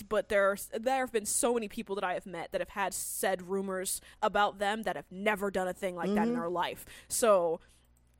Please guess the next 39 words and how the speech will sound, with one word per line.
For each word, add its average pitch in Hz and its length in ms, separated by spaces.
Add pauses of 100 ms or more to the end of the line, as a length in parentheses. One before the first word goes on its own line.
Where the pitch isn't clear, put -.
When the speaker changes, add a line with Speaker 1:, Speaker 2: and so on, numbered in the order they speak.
Speaker 1:
I, 208 360
I, 208 100 (120)
again, 233 340
it 214 100
is 269 260
two 226 180
hot 220 200
takes 180 240
because 220 220
I 202 60
could - 160
see 226 340
both 202 320
sides 302 420
Speaker 2:
Oh, 392 60
Speaker 1:
of 381 80
Speaker 2:
yeah, 277 60
Speaker 1:
it, - 80
that 302 120
it's 180 180
Speaker 2:
absolutely. 208 400
Speaker 1:
like - 40
all 247 160
the 247 80
rumors 233 400
thrown 214 240
out 202 80
the 208 80
window 247 200
because 208 220
there's 196 140
none 214 160
of 208 100
it's 220 100
proven. - 360
Speaker 2:
Also, 165 260
Speaker 1:
Your 247 280
Speaker 2:
your 226 80
judgment 156 240